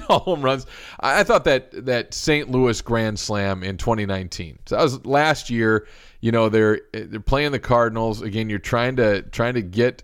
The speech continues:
your way and find your way to get to the playoffs, uh, making a, a tremendous September run, uh, trying to find a, a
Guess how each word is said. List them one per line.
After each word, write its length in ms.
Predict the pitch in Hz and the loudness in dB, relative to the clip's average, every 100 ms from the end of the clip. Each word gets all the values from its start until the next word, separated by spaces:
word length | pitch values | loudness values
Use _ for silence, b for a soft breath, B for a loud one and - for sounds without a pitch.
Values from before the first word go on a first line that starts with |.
| - | -6
your 140 | 113 | -2
way 280 | 107 110 113 | 0 0 -2
and 120 | 107 | -4
find 320 | - 113 120 | -2 -2 0
your 100 | 117 | 0
way 220 | 110 110 110 | 2 2 0
to 180 | - | -4
get 280 | 92 110 - | -2 -4 -2
to 160 | 117 110 | -4 -4
the 80 | 90 | -2
playoffs, 640 | 110 101 95 92 - - b b b b - | 0 0 0 -2 -4 -8 b b b b -10
uh, 280 | 95 92 92 98 - | -8 -8 -10 -14 -12
making 340 | 123 120 113 | -6 -4 -4
a, 40 | 110 | -8
a 140 | 107 | -8
tremendous 520 | - 113 123 135 139 | -6 -2 0 0 0
September 460 | - 104 127 110 98 | -2 -2 -2 -2 -4
run, 340 | 90 90 90 - b b - | -4 -8 -12 -16 b b -16
uh, 160 | - 85 - | -12 -12 -4
trying 240 | 135 135 | -2 0
to 80 | 127 | 0
find 380 | - 123 117 110 | 0 0 0 0
a, 260 | 101 98 - | 0 0 -2
a 360 | 101 95 92 | -2 -2 -4